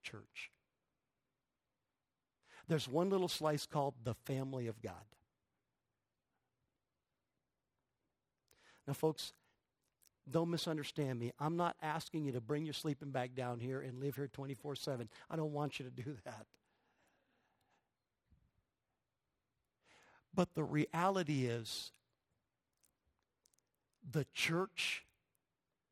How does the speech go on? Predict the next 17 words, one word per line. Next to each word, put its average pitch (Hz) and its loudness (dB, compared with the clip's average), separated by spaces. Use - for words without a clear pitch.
do 139 0
you 170 6
know 180 8
what 196 2
that 165 6
is 175 4
for - -4
you 175 4
as 165 2
a 156 -2
believer? 165 2
It's 160 0
your 147 0
identity. 131 -2
It's 185 2
not 190 6
a 175 4